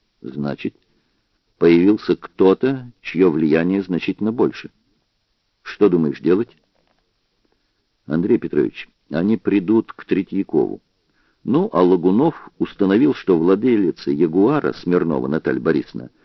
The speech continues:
почти ежедневно посещает валютный бар «Интуриста». А кроме того, у нас ее адрес есть». «Значит так, Корнеев». Кафтанов встал. «Ты к Третьякову, а Лагунов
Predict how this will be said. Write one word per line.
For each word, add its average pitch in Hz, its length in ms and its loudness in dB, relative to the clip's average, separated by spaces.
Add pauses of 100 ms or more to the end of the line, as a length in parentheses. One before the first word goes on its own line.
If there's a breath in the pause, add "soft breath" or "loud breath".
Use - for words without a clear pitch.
(220 soft breath)
почти 104 360 -2
ежедневно 127 640 0
посещает 135 640 -4
валютный 110 420 0
бар 107 300 0
«Интуриста». 90 640 0 (640)
А 87 160 -2
кроме 87 300 2
того, 131 320 2 (340)
у 80 120 0
нас 90 260 0
ее 107 280 4
адрес 101 380 -2
есть». - 300 -14 (1600)
«Значит 98 520 0
так, 143 200 2
Корнеев». 71 560 -2 (500)
Кафтанов 107 460 -2
встал. 67 380 -4 (500)
«Ты 120 200 8
к - 120 -6
Третьякову, 107 800 2 (540)
а 98 200 4
Лагунов 107 800 4